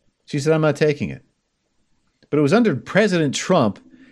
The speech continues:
that the industry, the, the pharmaceutical industry and the government actually worked together and developed these vaccines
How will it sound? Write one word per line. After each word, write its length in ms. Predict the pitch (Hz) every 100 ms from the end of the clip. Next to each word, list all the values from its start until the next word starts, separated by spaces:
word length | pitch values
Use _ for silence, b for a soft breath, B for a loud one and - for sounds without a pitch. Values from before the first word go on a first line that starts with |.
| B B B B -
that 180 | 127
the 100 | 135
industry, 840 | 135 175 180 160 - 139 127 127 127
the, 300 | 117 117 113
the 100 | 107
pharmaceutical 600 | 151 151 135 160 143 135
industry 520 | 123 110 - 120 117
and 120 | 110
the 60 | 98
government 440 | 117 135 117 110
actually 320 | 113 113 113
worked 260 | 98 107 104
together 500 | 98 113 160 69 - b b b
and 140 | 123 123
developed 520 | 127 160 170 156 -
these 220 | 120 107
vaccines 640 | 113 107 107 110 107 107